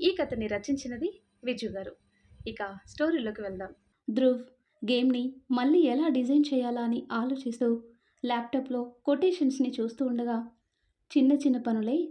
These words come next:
పెద్ద పనిని మార్చగలవు" అని ఉంటుంది. అది చూసి ఆలోచిస్తూ వాళ్ళు చేసుకున్న కోడ్ని చూస్తూ ఉండగా ఐడియా వచ్చి జై, శ్రీ, చందులని పిలిచి తనకొచ్చిన ఐడియాని చెప్తాడు.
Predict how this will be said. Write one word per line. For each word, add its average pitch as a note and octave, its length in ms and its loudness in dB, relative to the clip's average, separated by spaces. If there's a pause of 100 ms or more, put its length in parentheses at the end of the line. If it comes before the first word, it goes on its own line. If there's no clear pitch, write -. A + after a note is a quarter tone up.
(220)
పెద్ద A#3 180 2 (100)
పనిని B3+ 360 2 (120)
మార్చగలవు" A#3+ 720 0 (180)
అని A#3+ 140 2
ఉంటుంది. A3 500 -4 (640)
అది B3 140 -2 (120)
చూసి D#4+ 240 4
ఆలోచిస్తూ C4+ 760 2 (340)
వాళ్ళు A#3+ 240 0
చేసుకున్న D#4 500 4
కోడ్ని B3+ 520 0
చూస్తూ A#3 280 0
ఉండగా A#3+ 460 0 (260)
ఐడియా A#3 320 0
వచ్చి A#3+ 440 -4 (360)
జై, C4+ 320 4 (160)
శ్రీ, B3 420 -2 (100)
చందులని A#3+ 420 0
పిలిచి A#3+ 440 -2 (420)
తనకొచ్చిన F4+ 580 4
ఐడియాని C4 380 2
చెప్తాడు. A#3 520 -4